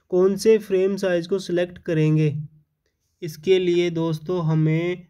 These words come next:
नाइन रेशियो सिक्सटीन के फ्रेम साइज को सिलेक्ट करके YouTube Shorts वीडियो बना सकते हैं। यदि दोस्तों, आपको इस वीडियो में कोई सवाल हो तो आप कमेंट करके ज़रूर पूछें।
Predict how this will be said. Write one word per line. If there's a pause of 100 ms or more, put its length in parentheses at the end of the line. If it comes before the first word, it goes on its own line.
(160)
नाइन
रेशियो
सिक्सटीन
के
फ्रेम (340)
साइज
को
सिलेक्ट
करके (100)
YouTube
Shorts
वीडियो
बना
सकते
हैं। (540)
यदि
दोस्तों, (140)
आपको
इस
वीडियो
में
कोई
सवाल
हो
तो
आप
कमेंट
करके
ज़रूर
पूछें।